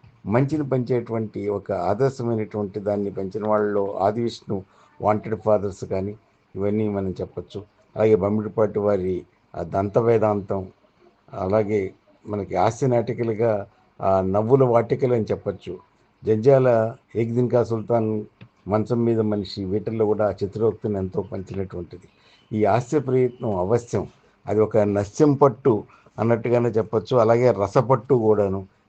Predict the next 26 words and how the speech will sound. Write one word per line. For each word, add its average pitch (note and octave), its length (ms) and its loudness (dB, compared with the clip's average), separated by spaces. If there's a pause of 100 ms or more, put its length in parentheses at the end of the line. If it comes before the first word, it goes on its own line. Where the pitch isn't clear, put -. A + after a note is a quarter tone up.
కనుక A2+ 200 -2
హాస్య G#2+ 340 -2
ప్రయత్నం B2 520 -2
అవశ్యంగా B2 640 0
మనం A#2+ 220 0
తెలుసుకోవాలంటే, G#2+ 840 -2
ఖచ్చితంగా A#2+ 680 -2 (520)
తె-, G#2+ 260 4
తెలుగు B2 300 0
సాహిత్యంలో B2 560 0
ఉన్నటువంటి A2 760 -4 (300)
జంట C3 240 4
కవుల D3+ 300 6
నుంచి C#3+ 320 2
కూడా B2 220 0
మనకి, F#2+ 320 -6
ఎందుకంటే A#2+ 640 -4
వాళ్ళు A#2 180 4
పకోడీ A#2+ 540 4
మీద B2 280 2
కానీ, A#2 400 -2 (580)
తర్వాత A2 280 2
ప-, G2+ 760 2 (640)
ధూమపానం A#2+ 720 4
మీద A2+ 180 0
కానీ A2 240 0